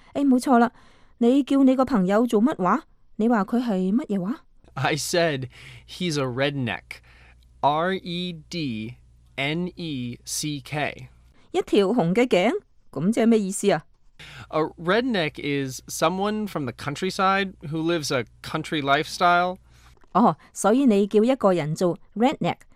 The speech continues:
Speaker 1: 即係話佢係鄉下人，好土氣，噉係咪好冇禮貌㗎？
Speaker 2: Well, maybe. If you call someone a redneck,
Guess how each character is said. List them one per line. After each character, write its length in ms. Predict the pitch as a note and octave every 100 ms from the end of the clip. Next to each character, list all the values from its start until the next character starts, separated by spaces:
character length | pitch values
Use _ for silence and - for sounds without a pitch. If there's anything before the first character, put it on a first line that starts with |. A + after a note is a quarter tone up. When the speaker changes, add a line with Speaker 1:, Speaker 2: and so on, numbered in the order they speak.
| _
Speaker 1:
即 100 | -
係 180 | C#4+ G3+
話 300 | F3+ E3+ F3 _
佢 180 | - G3
係 100 | G3
鄉 280 | G3+ B3 B3+
下 140 | G3 A3+
人， 200 | D#3 D3+ -
好 240 | - E3+ G3+
土 200 | - G3+
氣， 240 | B3 F3+ - - - -
噉 160 | F#3+ A3
係 160 | C#4
咪 200 | F#3+ D#3+
好 100 | F3+
冇 220 | F#3+ G#3 F3+
禮 120 | E3+
貌 200 | E3+ D#3
㗎？ 180 | D#3+ D#3+ _ _ _ _
Speaker 2:
Well, 580 | C4+ F#3 F#3+ F#3+ F#3+ F#3 -
maybe. 460 | A3+ A#3 D3+ A2+ G2+ _ - - - - _ -
If 220 | - G#3+ G#3+
you 120 | G#3+
call 300 | - G#3 C4+
someone 360 | - A3 A3
a 60 | E3+
redneck, 540 | B2+ C3 D#3+ G#3 -